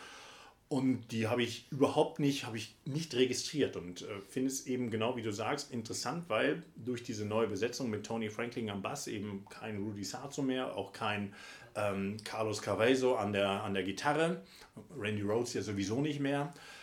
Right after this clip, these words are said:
ist hier ein neues Kapitel aufgeschlagen, was musikalisch einfach anders klingt, also in Richtung Led Zeppelin. Jetzt nur als Klon wäre eben,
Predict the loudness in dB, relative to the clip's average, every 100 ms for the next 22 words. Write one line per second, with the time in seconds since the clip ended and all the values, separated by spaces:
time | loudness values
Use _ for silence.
0 | -18 -18 -20 _ _ _ _ -4 -2 -2
1 | 2 6 8 8 8 6 2 4 4 6
2 | 6 6 4 2 2 2 2 0 -2 -2
3 | -6 -4 -2 0 -2 -2 -2 0 -2 -2
4 | -16 _ -4 0 2 0 0 -2 0 2
5 | 2 4 4 4 2 2 2 2 4 4
6 | 4 2 -4 0 0 2 0 2 0 -2
7 | -2 4 6 6 6 4 2 -2 -2 -2
8 | -6 -10